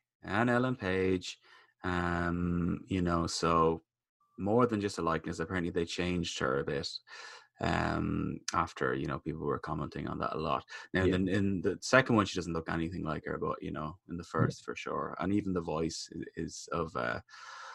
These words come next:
Speaker 1: the lovely Ashley Johnson is very similar, I think.
Speaker 2: Yeah, yeah.
Speaker 1: But, um,
Speaker 2: I-, in,
Speaker 1: yeah.
Speaker 2: in fairness, Ashley Johnson talking normally kinda sounds like Ellen Page.
Speaker 1: It does.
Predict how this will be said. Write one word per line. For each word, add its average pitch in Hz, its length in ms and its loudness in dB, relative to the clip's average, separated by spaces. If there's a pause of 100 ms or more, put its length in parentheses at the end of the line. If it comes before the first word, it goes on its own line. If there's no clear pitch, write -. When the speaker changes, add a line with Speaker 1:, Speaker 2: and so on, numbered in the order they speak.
(180)
Speaker 1:
the - 80 4
lovely 85 280 4
Ashley 87 260 0
Johnson 82 500 -2
is 78 380 -2
very 65 240 2
similar, 67 400 -4 (260)
I 87 60 -6
think. - 180 2
Speaker 2:
Yeah, 98 260 12 (120)
yeah. - 220 -2 (680)
Speaker 1:
But, 85 240 4
um, 87 560 0 (140)
Speaker 2:
I-, - 200 2
in, 156 200 12
Speaker 1:
yeah. 147 160 12
Speaker 2:
in 147 260 10
fairness, 123 540 10
Ashley 107 300 8
Johnson 101 400 8
talking 92 400 8
normally 90 420 10
kinda 85 400 4
sounds - 240 0
like - 120 -2
Ellen - 180 0
Page. - 360 -4 (280)
Speaker 1:
It 113 180 12
does. 80 480 4